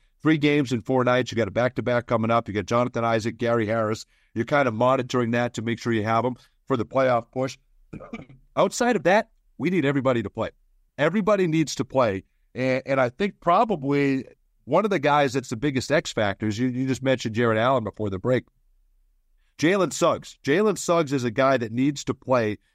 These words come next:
in my opinion, as many of these final twenty-seven as possible. He's never played more than fifty-three games in a season. This is game fifty-one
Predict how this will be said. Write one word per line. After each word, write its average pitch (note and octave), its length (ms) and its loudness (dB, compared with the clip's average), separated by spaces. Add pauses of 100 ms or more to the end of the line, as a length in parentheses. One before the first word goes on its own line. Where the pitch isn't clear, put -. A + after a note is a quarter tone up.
(100)
in G#2+ 140 -6
my C#3 220 2
opinion, C3 560 0 (360)
as F#2+ 160 -8
many F3 380 2
of F#3 80 2
these F3+ 180 2
final D#3 360 0
twenty-seven C3+ 680 -2 (280)
as C3+ 240 0
possible. A#2 560 -2
He's A2+ 180 -6
never F#3+ 240 0
played F3+ 260 2
more D#3 200 0
than B2+ 100 -4
fifty-three D3 540 -2
games C3 320 -2
in A2 100 -2
a F2+ 40 -6
season. A2 400 -2
This C3 140 -6
is C#3 120 -6
game C3+ 280 0
fifty-one A2 640 -4